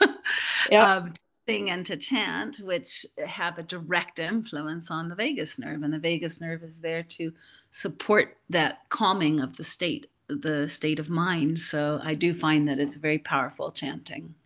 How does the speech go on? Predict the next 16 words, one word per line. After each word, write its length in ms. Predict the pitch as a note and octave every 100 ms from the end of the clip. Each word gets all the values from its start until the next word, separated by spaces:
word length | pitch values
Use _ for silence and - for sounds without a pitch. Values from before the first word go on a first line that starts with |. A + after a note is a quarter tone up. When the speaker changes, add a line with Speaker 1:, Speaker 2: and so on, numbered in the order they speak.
| -
Speaker 1:
I, 460 | G2 - D3+ C#3 -
it's 220 | D#3 D#3
very 200 | - D#3+
helpful 400 | D#3 D3+ - -
for 180 | C#3+ D3
me, 340 | D#3 C#3+ D3 - - - - _
for 160 | -
sure. 480 | D#3 - D#3+ D3+ E3+ E3+ _ _
Yeah. 340 | F3 D#3 D#3 D#3+ - _ _ _ - - - _ _ _ _ _ _ _ - - - -
Speaker 2:
Great. 400 | A3 C#4+ G#4 C4+ -
Well, 340 | A3 D#4+ D#4+ - -
um, 560 | C4+ C#4 C#4 C4+ C#4 A3 - -
I 260 | - A3+ D4
think 260 | D#4+ D4+
we've 200 | C#4+ G#3+
covered, 640 | - A#3+ A#3 A#3 A#3 A3